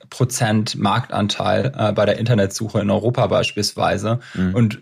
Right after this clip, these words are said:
Speaker 1: über drei Viertel aller Reisenden, äh, benutzen Google, um, äh, nach den besten Hotels, Flügen oder auch Urlaubserlebnissen zu suchen. Äh, nun möchte Google nicht nur Suche bereitstellen, sondern mittlerweile auch, äh,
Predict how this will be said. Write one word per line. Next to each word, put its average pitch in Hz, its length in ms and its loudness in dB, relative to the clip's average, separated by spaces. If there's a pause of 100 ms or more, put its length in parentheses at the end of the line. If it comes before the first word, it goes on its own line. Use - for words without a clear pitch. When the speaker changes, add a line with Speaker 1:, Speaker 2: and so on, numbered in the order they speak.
Speaker 1:
über 160 320 2
drei 107 400 0
Viertel - 340 0
aller 110 300 2
Reisenden, 104 720 0
äh, 107 140 0
benutzen 110 680 -2
Google, 123 400 2
um, 123 540 0 (200)
äh, 107 140 0
nach 104 160 0
den 117 100 0
besten 110 300 -2
Hotels, 127 560 2
Flügen 135 540 2
oder 113 260 0
auch 110 320 0
Urlaubserlebnissen 107 800 -2
zu 107 160 -8
suchen. 107 520 -8 (460)
Äh, 104 220 2
nun 143 200 4
möchte 139 560 0
Google 139 300 2
nicht 139 260 0
nur 113 380 2 (160)
Suche 139 480 0
bereitstellen, 104 640 0
sondern 110 260 2
mittlerweile 110 760 0
auch, 113 400 0 (280)
äh, 113 400 0